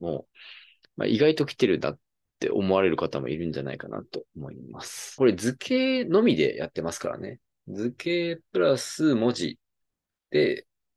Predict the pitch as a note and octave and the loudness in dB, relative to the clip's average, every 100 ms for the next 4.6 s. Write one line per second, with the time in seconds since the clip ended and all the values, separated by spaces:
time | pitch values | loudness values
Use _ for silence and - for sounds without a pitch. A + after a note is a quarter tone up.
0 | _ - - G#2 G2 F#2+ F#2+ - G#2 A2 | _ -12 -4 2 2 2 -2 -2 -2 0
1 | A#2 C#3 D3+ F2 G#2+ - D3 C#3+ C#3+ D3 | 0 0 -2 -4 -10 -8 -2 0 0 0
2 | B2+ G#2+ G2 - E2+ C#2+ - - - B2 | -2 -2 -4 -4 -6 -6 -8 -10 -6 -6
3 | - D#2+ - G2+ G2 - F#2+ F#2+ E2 D2 | -4 -8 -4 -4 -4 2 4 6 4 -2
4 | D2+ F#2+ - - G2+ | -8 -8 -10 -10 -12